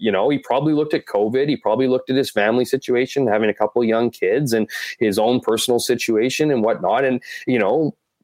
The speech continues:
all that time away from the game, he's obviously older. I mean, to me, it probably just didn't add up for him. So, uh, you know, I certainly don't think this is the Bombers being like, "Oh, we don't need Justin Medlock." Well,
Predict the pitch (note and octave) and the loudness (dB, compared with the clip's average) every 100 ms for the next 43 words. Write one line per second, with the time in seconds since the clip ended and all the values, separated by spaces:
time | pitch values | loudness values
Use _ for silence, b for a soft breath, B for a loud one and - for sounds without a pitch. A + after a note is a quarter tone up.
0 | - G#2+ A#2 B2+ B2+ A#2+ - A2+ C3 A#2 | -6 -2 0 0 0 -2 -2 0 0 0
1 | A#2 A#2 B2 C3+ F#2+ F#2+ B2+ C3 G2+ G#2 | 0 0 0 0 0 0 2 0 0 0
2 | A#2+ B2+ - C3 - F#2+ A#2 C#3+ E3 C3 | 0 -2 0 -2 0 0 0 0 0 0
3 | A#2+ A#2 - B B - A#2 F3+ C3+ - | 0 0 -4 B B -2 0 0 0 0
4 | A2+ B2 A2+ A#2+ C3+ B2+ C3 C3 G3+ - | 0 0 0 -2 0 0 0 0 -2 -4
5 | F2+ E2 F2 - A2 G2+ F#2 - - C#3+ | -4 -4 -6 -4 0 0 0 0 0 0
6 | G#2 G#2 A#2 E3 D3 D3+ B2+ A2+ C3+ B2 | 0 0 0 0 0 0 0 0 -2 0
7 | B2 A2 F2+ F#2+ E2+ F#2+ B2+ G#2 F#2 G#2 | 0 0 -2 -2 -2 0 0 -2 -2 -2
8 | G2 G2 F2+ F2 A#2 G2+ G#2+ A2+ G2+ G#2 | 0 0 0 0 0 0 0 0 0 -2
9 | G2+ G2 F2 D#2+ A#2 F#2+ F2+ G2 G2+ G2 | -2 -2 -2 -2 -2 0 0 -2 0 0
10 | - | -2